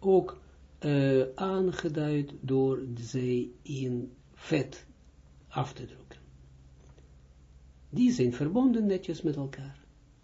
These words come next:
En die vormen eenheid. Mavet,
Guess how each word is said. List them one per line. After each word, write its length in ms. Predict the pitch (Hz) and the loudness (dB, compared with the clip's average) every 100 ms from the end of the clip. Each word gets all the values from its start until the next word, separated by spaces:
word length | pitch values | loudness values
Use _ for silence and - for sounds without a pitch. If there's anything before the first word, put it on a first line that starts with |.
| - - - - | -20 -20 -20 -14
En 140 | 120 | -6
die 220 | 156 196 | -2 -2
vormen 400 | - 123 123 127 | -2 -2 0 -2
eenheid. 680 | - 202 202 175 160 - - - - - - - - - - - - - - - - | -2 0 0 -4 -12 -20 -20 -20 -20 -20 -20 -20 -20 -20 -20 -20 -20 -20 -20 -20 -10
Mavet, 960 | - 123 143 233 294 247 185 180 180 | -2 4 8 10 10 10 10 10 4